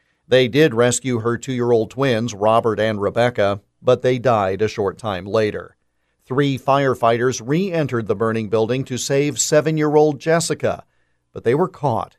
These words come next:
in a deadly flashover. The body of one of the firefighters was found on the first floor of the building. The bodies of the other two were found on the second floor. One of them had little Jessica in his arms.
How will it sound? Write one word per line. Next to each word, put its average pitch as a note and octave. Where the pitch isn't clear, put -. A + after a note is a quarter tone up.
in B2
a B2
deadly G2+
flashover. G2
The B2
body G#2
of G2
one A#2
of G#2
the A2+
firefighters A#2
was A2+
found A#2+
on A#2
the A#2
first C3
floor C#3
of G2
the G#2+
building. G#2
The C3+
bodies C#3
of C#3
the C#3
other C#3+
two F3
were E3
found D#3
on E3
the F3+
second D3+
floor. A2
One D#3
of G#2
them A2+
had A2+
little B2
Jessica A2
in G2+
his A2+
arms. F#2